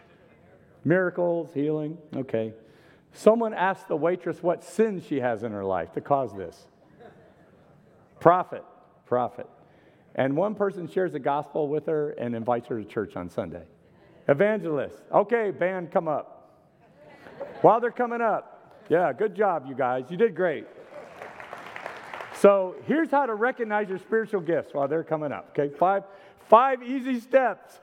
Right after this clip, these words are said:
I'm just saying. Number one, pray.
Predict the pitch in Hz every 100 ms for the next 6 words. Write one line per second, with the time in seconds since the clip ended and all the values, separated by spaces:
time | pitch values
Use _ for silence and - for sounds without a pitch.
0 | - - - - - - - - - -
1 | - 139 127 202 196 - 202 175 120 87
2 | - - - - 151 208 220 208 208 147
3 | 120 - 175 196 113